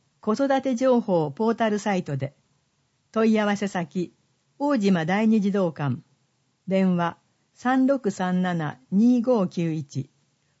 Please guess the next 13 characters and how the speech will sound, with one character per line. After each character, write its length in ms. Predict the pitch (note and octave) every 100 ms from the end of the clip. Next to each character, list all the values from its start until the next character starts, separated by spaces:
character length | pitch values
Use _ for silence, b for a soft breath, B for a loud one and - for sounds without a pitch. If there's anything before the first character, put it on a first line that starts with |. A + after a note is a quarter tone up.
| -
フ 80 |
ァ 20 | A3+
ッ 20 |
ク 80 | A3+
ス、 280 | - D3+ - _ _ _
三 300 | - B3+ C4
六 240 | C#4+ C4+
三 320 | G3 F#3 F3+
七 380 | F3+ F3 D3+ C#3+ -
二 260 | F#3+ A#3+ B3
六 260 | B3 A#3+
六 280 | D#3 C#3 F3+
零。 280 | E3 C#3+